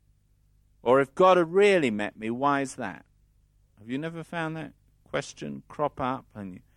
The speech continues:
start to analyze your life and you suddenly think, "Well, it's one of the wiles of the enemy."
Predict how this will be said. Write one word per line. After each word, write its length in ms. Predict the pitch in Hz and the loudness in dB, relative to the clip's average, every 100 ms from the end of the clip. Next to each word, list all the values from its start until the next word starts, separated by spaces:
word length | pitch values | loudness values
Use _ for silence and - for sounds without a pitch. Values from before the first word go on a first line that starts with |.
| _ _ _ | _ _ _
start 540 | - - 139 139 - _ | -16 -2 2 2 0 _
to 160 | 123 | -6
analyze 720 | 123 131 131 127 127 127 123 123 | -2 -2 -2 0 0 -2 -4 -6
your 100 | 110 | -6
life 440 | 117 120 120 - | -4 -4 -6 -12
and 120 | 87 | -18
you 80 | 76 | -18
suddenly 460 | - 117 107 104 107 | -10 -6 -6 -8 -14
think, 460 | _ - 104 101 _ _ _ _ _ _ - | _ -12 -10 -10 _ _ _ _ _ _ -2
"Well, 280 | 214 208 - | 2 2 0
it's 220 | 143 139 | -10 -10
one 200 | 165 165 | -4 -2
of 60 | 156 | 0
the 100 | 143 | -2
wiles 520 | 131 104 104 117 120 | 0 -2 0 -4 -6
of 100 | 123 | -8
the 160 | 143 165 | -6 -6
enemy." 460 | 175 110 82 65 | -4 -6 -8 -16